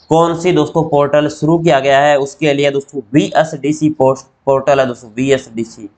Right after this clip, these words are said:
पोर्टल इसको शुरू किया गया है। हाल ही में राजस्थान के हरित क्षेत्र में वृद्धि करने के मकसद से राजस्थान सरकार को किस एजेंसी के साथ मध्य एक समझौता हुआ है?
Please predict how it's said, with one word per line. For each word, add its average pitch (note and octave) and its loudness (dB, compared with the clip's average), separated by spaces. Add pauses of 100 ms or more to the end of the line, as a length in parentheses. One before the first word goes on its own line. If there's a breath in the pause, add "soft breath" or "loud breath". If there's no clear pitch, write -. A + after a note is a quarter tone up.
(600)
पोर्टल C3 0
इसको C3 -2
शुरू C#3+ 0
किया B2+ 2
गया A#2+ 2
है। A#2 -12 (4000 soft breath)
हाल D#3 2
ही F3+ -6
में F3 -2
राजस्थान D#3+ 0
के E3+ 0
हरित E3 -4
क्षेत्र D#3+ -4
में D#3+ 0
वृद्धि C#3 0
करने D3+ -2
के D3 -4
मकसद C#3+ -4
से D#3+ -4
राजस्थान C#3+ -2
सरकार C#3+ -2
को D3+ -6
किस F3 -8
एजेंसी C#3+ 0
के C#3+ -2
साथ C#3+ -2 (100)
मध्य B2+ 0
एक C3 -2
समझौता B2 -2
हुआ B2 0
है? F#2 -8